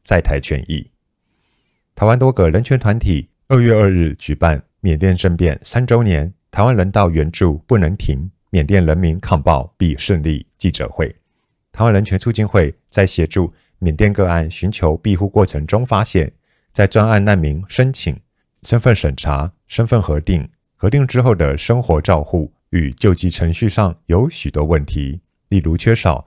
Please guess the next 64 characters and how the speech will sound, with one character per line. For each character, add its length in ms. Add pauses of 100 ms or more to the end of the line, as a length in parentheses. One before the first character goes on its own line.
(100)
相 200
关 160
通 200
译 60
人 220
才 360 (160)
以 100
及 140
对 240
相 180
关 160
人 140
员 200
的 160
培 220
训， 280 (440)
使 140
得 120
在 220
面 240
谈 120
的 60
过 160
程 220
中 260 (340)
完 140
全 160
没 140
有 180
合 220
格 160
的 260 (180)
缅 140
甸 200
语 360
通 220
译 240
来 180
协 200
助。 320 (240)
相 200
关 160
接 160
案 140
的 140
人 160
员 280 (120)
也 160
从 180
来 100
没 180
有 280
面 180
谈 160
的 120
经 200
验， 240 (520)
仅 180
能 140
靠 260
民 180
间 160
团 220
体 260